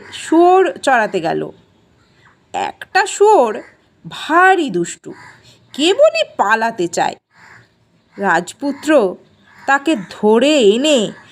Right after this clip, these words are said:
লাঠি দিয়ে খুঁচিয়ে বললেন, "খবরদার, এইখানে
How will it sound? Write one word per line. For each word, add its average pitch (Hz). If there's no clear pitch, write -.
লাঠি 196
দিয়ে 349
খুঁচিয়ে 285
বললেন, 240
"খবরদার, 208
এইখানে 247